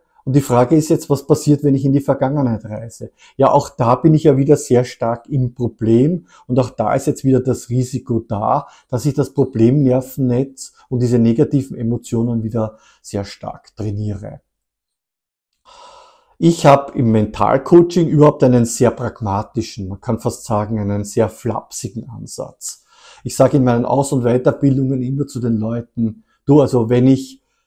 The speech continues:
in die Hundescheiße gestiegen bin und mein Schuh verdreckt ist, dann ist es mir egal, ob's ein Schäfer oder ein Dackel war. Ich möchte wissen, wie kann ich diese Hundescheiße wieder loswerden, wie kann ich den Dreck wieder abwischen?"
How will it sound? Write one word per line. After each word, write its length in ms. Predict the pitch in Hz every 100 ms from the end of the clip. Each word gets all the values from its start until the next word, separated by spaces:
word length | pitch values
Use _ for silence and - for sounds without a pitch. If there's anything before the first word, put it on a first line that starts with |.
| _ _ _ -
in 140 | 131
die 100 | 120
Hundescheiße 640 | 185 240 - 120 107 - -
gestiegen 600 | 110 - 120 110 101 98
bin 360 | 104 95 107 - _ _ _ _
und 240 | - 113 -
mein 160 | 117
Schuh 220 | - 190
verdreckt 640 | 208 156 - 107 104 - -
ist, 240 | 107 -
dann 100 | 120
ist 140 | 135 156
es 120 | 147
mir 180 | 135 120
egal, 360 | - 107 127
ob's 220 | 156 -
ein 80 | 113
Schäfer 480 | 110 - 127 139 123
oder 100 | 110
ein 180 | 104 -
Dackel 440 | 110 110 - 143
war. 340 | 135 143 165 - _ -
Ich 160 | 131 -
möchte 300 | 131 135 120
wissen, 380 | 156 156 165 135
wie 100 | 160
kann 200 | 135 139
ich 140 | 143
diese 260 | 135 117 110
Hundescheiße 680 | 127 147 - 120 123 -
wieder 160 | 117 113
loswerden, 640 | 107 127 151 143 143 139 _ _
wie 100 | 135
kann 160 | - 127
ich 120 | 127
den 180 | 131 117
Dreck 320 | 107 110 -
wieder 400 | 120 117 110 -
abwischen?" 800 | 107 _ 101 87 - 95 -